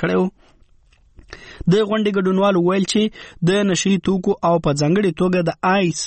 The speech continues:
له کارولو سره د تشدد او ناامنۍ پیښې زیاتې شوې دي. په غونډه کې شامل د وفاقي مخابراتو ادارې پخوانی مشر ملک شیر کیانوس خټک وویل چې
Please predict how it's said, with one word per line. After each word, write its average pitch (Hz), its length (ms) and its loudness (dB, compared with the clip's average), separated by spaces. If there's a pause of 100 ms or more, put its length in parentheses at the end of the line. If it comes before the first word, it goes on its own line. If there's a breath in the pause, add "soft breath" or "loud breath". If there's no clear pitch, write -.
(100)
له 170 360 2
کارولو 156 360 0
سره 180 280 0
د 156 220 0
تشدد 156 460 0
او 185 140 2
ناامنۍ 160 420 2
پیښې 180 200 -2
زیاتې 156 360 -2
شوې 175 200 2
دي. 185 80 0 (420 loud breath)
په 208 60 2
غونډه 214 340 0
کې 220 200 0
شامل 196 320 2
د 185 40 2
وفاقي 175 520 0
مخابراتو 165 840 0 (140)
ادارې 165 540 2
پخوانی 160 420 0
مشر 180 400 0
ملک 165 500 0 (140)
شیر 156 280 0
کیانوس 160 460 0
خټک 175 300 -2 (500)
وویل 196 340 2
چې - 160 0